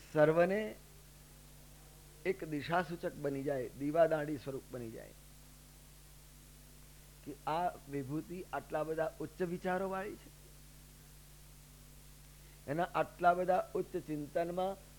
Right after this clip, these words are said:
આટલી બધી સાત્વિકતા ભરેલી છે, એના તરફ સદભાવ જાગશે, એના તરફ પૂજ્યભાવ જાગશે.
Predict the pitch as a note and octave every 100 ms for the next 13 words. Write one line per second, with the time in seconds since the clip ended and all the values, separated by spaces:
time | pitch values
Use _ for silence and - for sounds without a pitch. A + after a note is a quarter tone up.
0 | - D#3+ - F#3+ F#3+ F3+ - C3+ - E3+
1 | - G3+ F3 F3+ G3+ G#3+ - G#3 - -
2 | - - - - - - - - - -
3 | - - - - - - - - - -
4 | - - - - - - - - - C#3
5 | D3 C#3 C3 C3+ D3+ - - - - -
6 | - - - - A#2+ A2 B2+ C3 A2+ -
7 | - - - - - - - - - -
8 | - - - - - - - C#3+ C#3+ C3+
9 | C3+ B2 - - - - - - C#3 C#3
10 | E3 C#3+ C3+ A#2+ A2 - -